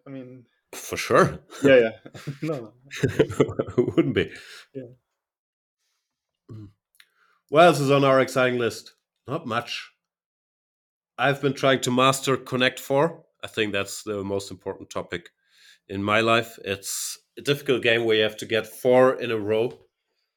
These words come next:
Speaker 2: diagonally, horizontally, or vertically. White to move, or I guess it's red to move, wins with perfect play, but a lot of options, a lot of options.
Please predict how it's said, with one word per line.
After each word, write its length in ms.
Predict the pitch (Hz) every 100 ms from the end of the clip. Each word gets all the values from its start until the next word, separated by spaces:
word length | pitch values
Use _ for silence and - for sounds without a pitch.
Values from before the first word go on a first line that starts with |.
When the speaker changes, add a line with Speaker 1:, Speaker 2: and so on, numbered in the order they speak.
| _ _ _
Speaker 2:
diagonally, 720 | 104 110 120 120 113 110 107 - _ _ _ -
horizontally, 840 | 110 110 98 107 107 107 107 101 -
or 180 | 110 113
vertically. 720 | 107 117 117 - 98 - - _ _ _ _ _ _ _ _ _ _
White 300 | 104 160 170
to 80 | 156
move, 240 | 143 131 120
or 100 | 120
I 60 |
guess 160 | 113 110
it's 140 | 98
red 300 | 92 113 117
to 100 | -
move, 260 | 107 107 95 87
wins 440 | 92 123 160 147 -
with 180 | 123 -
perfect 380 | 127 127 117
play, 360 | - 127 170 - _ _ _ _ -
but 420 | 123 165 - - _ _ _ _ _ _ _
a 40 | 135
lot 100 | 202
of 80 | 208
options, 480 | 226 - 139 -
a 40 | 139
lot 120 | 170
of 60 | 170
options. 500 | 170 - 92 -